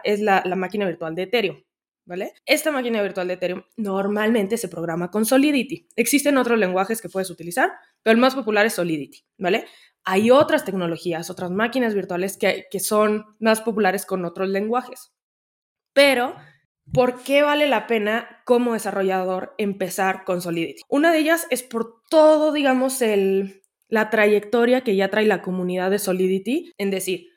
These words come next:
vamos a escribir, eh, ciertos estándares. Creo que por aquí tuvieron también al de Open Zeppelin, que, que justamente te, te dice, a ver, los estándares para tokens fungibles son estos, los no fungibles son estos,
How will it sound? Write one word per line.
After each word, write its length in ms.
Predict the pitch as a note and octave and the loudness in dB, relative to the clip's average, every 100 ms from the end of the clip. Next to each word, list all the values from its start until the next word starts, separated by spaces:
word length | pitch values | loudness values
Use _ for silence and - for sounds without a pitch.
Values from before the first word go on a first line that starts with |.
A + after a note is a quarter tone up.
| _ | _
vamos 400 | G3 A#3+ B3+ C#4+ | -2 2 2 0
a 40 | C4+ | -2
escribir, 540 | - G#3 G#3 G#3 - G#3 | -4 -2 -2 -2 -6 -12
eh, 200 | F#3+ - | -10 -8
ciertos 440 | - G#3 A#3+ A3+ | -4 -4 -4 -6
estándares. 520 | F3 G3+ G3+ A3 B3+ | -6 -4 0 0 0
Creo 140 | G#3+ G#3 | 0 0
que 80 | |
por 140 | G3+ E3+ | 0 0
aquí 160 | F#3 | 0
tuvieron 320 | G#3 G3+ G3+ G3 | 2 4 4 0
también 260 | F#3 F#3 | 0 0
al 100 | F#3 | 2
de 80 | F3+ | 2
Open 280 | F3+ F#3+ F3+ | 2 0 -2
Zeppelin, 500 | F#3+ F#3+ F#3+ D#4+ - - - _ _ _ | -4 0 0 0 -4 -16 -20 _ _ _
que, 240 | - F3+ - | 0 0 0
que 100 | F#3 | -8
justamente 680 | - G#3+ G#3+ G3+ G3 G3 G3 | -4 -4 0 0 0 -2 -2
te, 540 | F#3+ F3 E3+ E3+ E3+ | 2 4 4 0 0
te 100 | G#3 | 2
dice, 300 | A3 G#3 F#3 | 2 2 0
a 60 | F3+ | 2
ver, 160 | G3 | 2
los 180 | G3 G3 | 2 0
estándares 480 | G3+ A3+ A#3 B3+ C4 | 0 2 4 4 2
para 260 | G#3+ F3+ F3 | 0 -2 0
tokens 340 | G3+ G#3 G3 | -2 -2 -2
fungibles 480 | G3+ F#3+ B3 B3+ B3+ | -2 0 0 2 2
son 160 | A3+ | 0
estos, 360 | A3+ A3+ A3 G#3 | 0 -2 -4 -2
los 100 | F#3+ | -2
no 140 | G3 | -6
fungibles 400 | G#3 G#3+ A3 G#3 | -6 -6 -6 -6
son 140 | G3+ G3+ | -6 -8
estos, 300 | G3 A#3+ | -8 -12